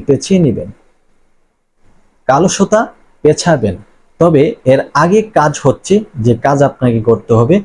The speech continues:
মহান আল্লাহ তাআলার দুইটি সিফতি নাম পাঠ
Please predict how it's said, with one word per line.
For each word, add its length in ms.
মহান 340
আল্লাহ 380
তাআলার 420
দুইটি 260
সিফতি 400
নাম 160
পাঠ 180